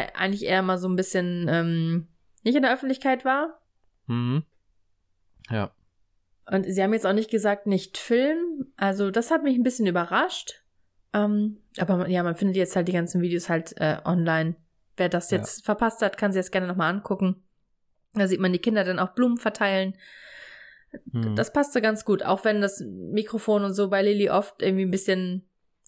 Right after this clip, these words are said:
Speaker 1: äh, untergegangen ist. Aber ja, doch, war echt, äh, ein cooler Abschluss.
Speaker 2: Mhm. Ja, das fand ich auch.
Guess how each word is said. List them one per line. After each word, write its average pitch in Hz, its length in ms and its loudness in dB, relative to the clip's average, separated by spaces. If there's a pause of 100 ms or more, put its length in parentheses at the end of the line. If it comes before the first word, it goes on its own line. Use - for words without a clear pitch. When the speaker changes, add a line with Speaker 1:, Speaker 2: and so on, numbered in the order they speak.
Speaker 1:
äh, 202 160 2
untergegangen 220 600 2
ist. 202 260 -2
Aber 180 440 0 (320)
ja, - 220 -4 (180)
doch, - 220 -4
war 190 280 0
echt, - 320 -4
äh, 185 360 0 (300)
ein 214 160 0
cooler 247 380 2
Abschluss. - 560 -6 (560)
Speaker 2:
Mhm. 127 360 0 (120)
Ja, 117 180 -2 (120)
das 120 160 -10
fand 113 220 -4
ich 113 140 -6
auch. 92 280 -6